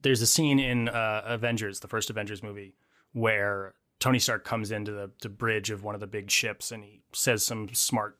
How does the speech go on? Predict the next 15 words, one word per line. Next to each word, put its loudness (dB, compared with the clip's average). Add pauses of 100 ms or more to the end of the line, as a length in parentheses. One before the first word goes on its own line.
sounding -2
stuff 0
about, -6 (100)
um, -14 (580)
uh, 2
science. 0 (220)
And, 0
uh, -4 (280)
Colby 4
Smulders' 2
character, -2
um, -6
Maria 4
Hill, 4
says, 0